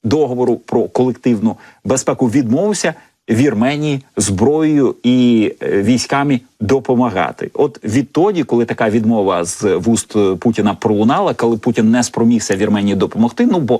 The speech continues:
нема тоді, направду, резервів те зробити, то Вірменія потроху стала від Москви відходити. Ми з того тішилися. Але ж бачимо, що на тепер прем'єр Пашинян все-таки до Путіна,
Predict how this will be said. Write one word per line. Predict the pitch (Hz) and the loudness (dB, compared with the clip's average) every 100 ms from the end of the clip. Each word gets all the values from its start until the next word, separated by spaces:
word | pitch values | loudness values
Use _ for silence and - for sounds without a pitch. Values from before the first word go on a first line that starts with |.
| - - - 117 | -4 -20 -4 0
нема | 143 151 117 98 | 0 0 0 -2
тоді, | 113 101 | -2 -2
направду, | 104 98 107 98 104 | -2 -2 -2 0 0
резервів | 107 104 101 101 98 | 0 0 0 -2 -2
те | 117 110 | -2 0
зробити, | 127 139 220 226 185 - - _ | 0 0 0 0 -6 -10 -20 _
то | 175 | 0
Вірменія | 135 131 160 208 160 | 0 0 0 0 -2
потроху | 123 120 170 143 | -2 0 0 0
стала | - 139 139 | 0 0 2
від | 113 101 | 0 0
Москви | 117 - 127 | -2 0 0
відходити. | 110 - 113 98 - - _ | 0 -2 -2 -2 -4 -12 _
Ми | 101 127 | 0 0
з | 175 | 2
того | 131 104 | 0 0
тішилися. | - 85 - - - - _ | -2 -8 -8 -10 -14 -18 _
Але | 123 123 | -2 -2
ж | 117 | 0
бачимо, | 143 185 165 131 - - | -2 -2 -2 -4 -6 -20
що | _ - 131 110 | _ -2 0 2
на | 113 | 0
тепер | 110 156 160 151 117 | 0 0 0 0 -2
прем'єр | - 107 120 123 | 0 0 0 0
Пашинян | 110 110 120 151 | -4 0 2 0
все-таки | 131 - - 127 - 156 - | -4 -4 -2 -2 -2 -4 -2
до | 156 113 107 | -2 -2 -2
Путіна, | 117 120 127 120 | -2 0 2 2